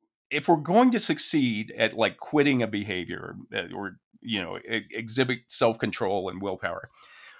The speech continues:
we must make efforts to control the situational cues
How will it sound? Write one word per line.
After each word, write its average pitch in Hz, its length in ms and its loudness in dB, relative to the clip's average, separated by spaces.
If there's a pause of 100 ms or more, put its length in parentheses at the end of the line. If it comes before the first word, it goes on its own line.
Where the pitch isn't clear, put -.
(160)
we 151 200 4
must 196 260 4
make 151 180 2
efforts 123 420 2
to 120 100 -2
control 127 560 0
the 113 120 -6
situational 127 960 2
cues 82 600 -8